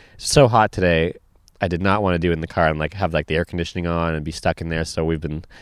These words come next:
yeah, set up on these two chairs and been setting up this table at each spot, and I think it's actually been pretty nice to be, like, outside and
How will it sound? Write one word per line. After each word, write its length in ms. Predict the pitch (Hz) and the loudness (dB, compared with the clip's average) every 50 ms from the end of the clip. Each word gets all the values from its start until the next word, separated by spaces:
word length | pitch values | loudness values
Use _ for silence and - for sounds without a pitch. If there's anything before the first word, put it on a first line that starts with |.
| - _ - | -12 _ -2
yeah, 140 | 101 95 82 | 0 0 0
set 200 | - - 104 101 | 2 2 4 4
up 160 | 95 - - | 2 2 0
on 80 | 90 | -2
these 140 | 85 85 - | -2 -2 -2
two 140 | - 110 95 | -2 -4 -4
chairs 440 | - - - 98 95 98 98 90 85 | -2 -2 0 2 2 2 2 0 0
and 80 | 80 | -4
been 120 | 78 80 76 | -4 -4 -4
setting 200 | - 98 92 92 | -4 -2 -2 -2
up 120 | 87 - | -2 -4
this 120 | - 82 - | -6 -10 -8
table 320 | - - 98 98 95 95 | -2 0 0 2 2 2
at 80 | 95 98 | 0 0
each 120 | 95 - | 0 -4
spot, 360 | - - 104 98 98 98 95 | -4 0 2 2 4 4 2
and 100 | 85 78 | 0 -2
I 60 | 80 | -2
think 140 | 107 151 175 | -2 -2 -2
it's 100 | 175 - | -2 -2
actually 240 | 151 147 - - 135 | -2 -2 -2 -2 -4
been 80 | 117 107 | -4 -2
pretty 160 | - 123 117 110 | -2 -2 0 2
nice 200 | 117 107 87 - - | 2 0 0 0 -4
to 80 | - | -6
be, 180 | 87 90 90 82 | -4 -2 0 0
like, 140 | 80 85 82 | 0 0 2
outside 500 | 85 85 82 - - 85 82 85 85 80 | 0 0 -2 -4 -4 -2 0 0 0 -2
and 80 | 71 | -6